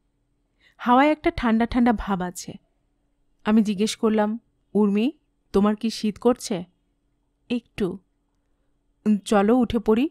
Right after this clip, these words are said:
শুয়ে পড়া যাক।" "তুমি এক্ষুনি শোবে?"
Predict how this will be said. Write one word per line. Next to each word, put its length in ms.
শুয়ে 280
পড়া 260
যাক।" 340
"তুমি 260
এক্ষুনি 320
শোবে?" 420